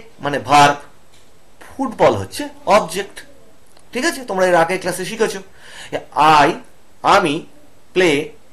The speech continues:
খেলি ফুটবল। ফুটবল কাকে খেলি? ফুটবল কে খেলি, তাই হচ্ছে ওটা অবজেক্ট। তাহলে এখানে আমাদের অ্যানালিসিস করে দেখতে হবে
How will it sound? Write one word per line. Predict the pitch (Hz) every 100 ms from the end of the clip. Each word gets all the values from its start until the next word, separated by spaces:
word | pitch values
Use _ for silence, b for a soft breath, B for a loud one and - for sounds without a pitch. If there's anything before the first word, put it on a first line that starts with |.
| - -
খেলি | 185 170 143 - - - -
ফুটবল। | 180 156 190 190
ফুটবল | 170 151 156 - - - -
কাকে | 156 254 247
খেলি? | 254 311 320 - -
ফুটবল | 220 233 175 180 180 -
কে | 170 175 -
খেলি, | 127 98
তাই | 120 131
হচ্ছে | 117 117 139
ওটা | - 123 - -
অবজেক্ট। | 101 - - - - B B B B B B B -
তাহলে | 254 254 139 -
এখানে | 165 269 311
আমাদের | 294 277 -
অ্যানালিসিস | 147 165 226 285 - -
করে | 233 156
দেখতে | 165 131 104
হবে | 85 87